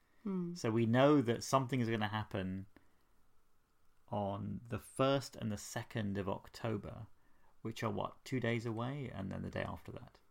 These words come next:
Speaker 1: Yeah. And what do you make of the symbols? Obviously, we've got the two triangles, which are familiar.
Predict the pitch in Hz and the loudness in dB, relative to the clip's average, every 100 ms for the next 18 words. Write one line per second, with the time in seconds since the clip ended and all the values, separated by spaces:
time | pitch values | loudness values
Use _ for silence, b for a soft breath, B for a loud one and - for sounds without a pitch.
0 | _ - - 214 196 214 - _ - 240 | _ -20 -8 -4 -4 -8 -18 _ 2 6
1 | 254 294 285 277 254 220 - 233 208 175 | 8 10 10 8 4 -4 0 2 2 0
2 | 170 165 240 262 254 262 214 190 226 202 | -6 -2 0 0 2 2 2 0 -2 0
3 | 214 202 202 196 175 170 185 - 175 190 | 0 2 4 4 2 -4 -6 -8 -4 0
4 | 175 175 - | 0 -2 -6